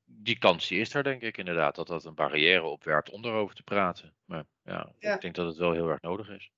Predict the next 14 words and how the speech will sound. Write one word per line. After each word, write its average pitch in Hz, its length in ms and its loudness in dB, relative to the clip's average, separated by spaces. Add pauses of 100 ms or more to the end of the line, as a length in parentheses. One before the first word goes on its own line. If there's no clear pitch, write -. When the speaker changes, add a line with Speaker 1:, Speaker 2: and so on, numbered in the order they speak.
(760)
Speaker 2:
Ja, 208 160 10
en 202 80 10
in 214 60 2
sommige 254 380 0
gevallen 185 340 6
ook 196 120 6
wel 185 260 10
een 190 60 2
barrière 190 360 8
opwerpt 190 540 6
voor 196 140 -2
een 196 60 0
latere 196 380 2
bevalling. 185 500 2